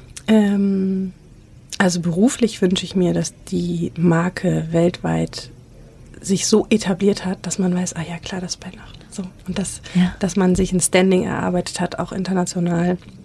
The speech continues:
Speaker 1: Ähm, dass man in der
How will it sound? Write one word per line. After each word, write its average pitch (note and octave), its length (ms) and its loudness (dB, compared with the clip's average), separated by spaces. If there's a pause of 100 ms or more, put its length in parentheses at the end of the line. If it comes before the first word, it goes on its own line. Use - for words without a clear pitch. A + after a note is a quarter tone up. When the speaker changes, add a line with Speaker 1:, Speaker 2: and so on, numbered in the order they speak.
(640)
Speaker 1:
Ähm, G3+ 400 4
dass F#3+ 180 -2
man F#3+ 300 2 (880)
in G3 240 6
der F#3 460 2